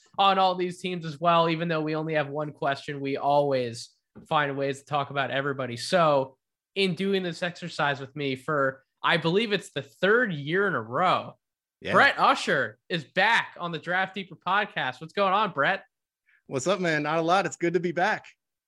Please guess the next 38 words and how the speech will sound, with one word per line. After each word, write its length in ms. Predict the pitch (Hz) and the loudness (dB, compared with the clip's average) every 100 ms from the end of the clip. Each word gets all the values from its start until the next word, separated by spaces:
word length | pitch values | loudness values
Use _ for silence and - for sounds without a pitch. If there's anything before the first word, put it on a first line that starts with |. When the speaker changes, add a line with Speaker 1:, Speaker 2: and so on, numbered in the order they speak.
| _ - | _ -8
Speaker 2:
Yeah, 200 | 131 143 | -2 0
Speaker 1:
Ah. 60 | |
Speaker 2:
this 100 | 127 | 0
is 120 | 151 131 | -2 0
always, 340 | 151 156 - | 2 2 0
this 180 | 156 160 | -4 -4
is 100 | 139 | -2
always 260 | 151 151 | 0 -2
a 40 | 147 | -4
ton 240 | 160 151 | -6 -6
of 100 | 139 | -6
fun. 220 | 165 170 | -4 -2
And 100 | 117 | -2
yeah, 100 | 131 | 0
you're 160 | 135 131 | 0 2
right. 200 | 139 135 | 0 -2
This 120 | 127 | -8
is 60 | 113 | -8
the 120 | 120 | -8
third 320 | 127 135 131 | -4 -4 -4
straight 240 | - 131 127 | -4 -4 0
year 180 | 131 | -2
that 140 | 120 120 | -2 -4
we've 240 | 117 113 | -4 -4
done 200 | 117 127 | -2 -2
this, 300 | 117 104 - | -4 -6 -12
this 240 | - 120 - | -6 -6 -4
preview 420 | 127 127 135 127 | -4 -2 -2 -2
in 60 | |
this 160 | 117 110 | -4 -8
format. 460 | 117 127 107 92 - | -8 -6 -6 -8 -10
So 280 | 98 95 - - _ _ _ - | -8 -8 -12 -20 _ _ _ -6
absolutely 480 | 101 - 117 110 | -6 -4 -6 -4
looking 220 | 113 110 113 | -4 -6 -6
forward 260 | 120 113 | -4 -4
to 160 | 104 95 | -6 -8
it, 40 | |
man. 200 | 98 104 | -6 -8